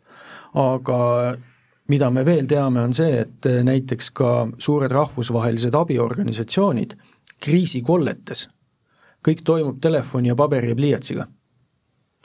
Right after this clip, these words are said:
Siiamaani. Et, äh, kui meie saaksime ka neile anda oma väikse tööriista kaasa,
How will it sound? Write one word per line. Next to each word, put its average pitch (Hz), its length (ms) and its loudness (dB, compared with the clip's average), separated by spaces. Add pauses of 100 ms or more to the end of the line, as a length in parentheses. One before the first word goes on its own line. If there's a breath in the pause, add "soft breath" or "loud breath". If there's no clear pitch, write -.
Siiamaani. 143 540 2 (960 loud breath)
Et, 120 480 0
äh, 120 260 0 (340 loud breath)
kui 131 120 2
meie 147 260 4
saaksime 120 440 -2
ka 131 100 2
neile 147 340 2
anda 117 280 0
oma 117 160 2
väikse 135 280 0
tööriista 117 520 0
kaasa, 131 360 0